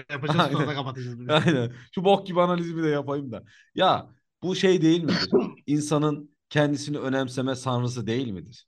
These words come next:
Speaker 2: Yani her
Speaker 1: Tabii,
Speaker 2: alanda
Speaker 1: tabii.
Speaker 2: da kendisini gösterir.
Speaker 1: Tabii,
Speaker 2: Ya biz
Speaker 1: insan kendine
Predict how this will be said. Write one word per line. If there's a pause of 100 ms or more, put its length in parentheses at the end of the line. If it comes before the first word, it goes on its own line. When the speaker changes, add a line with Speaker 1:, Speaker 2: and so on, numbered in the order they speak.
Speaker 2:
Yani
her
Speaker 1:
Tabii,
Speaker 2:
alanda
Speaker 1:
tabii.
Speaker 2:
da
kendisini
gösterir. (120)
Speaker 1:
Tabii,
Speaker 2:
Ya
biz
Speaker 1:
insan
kendine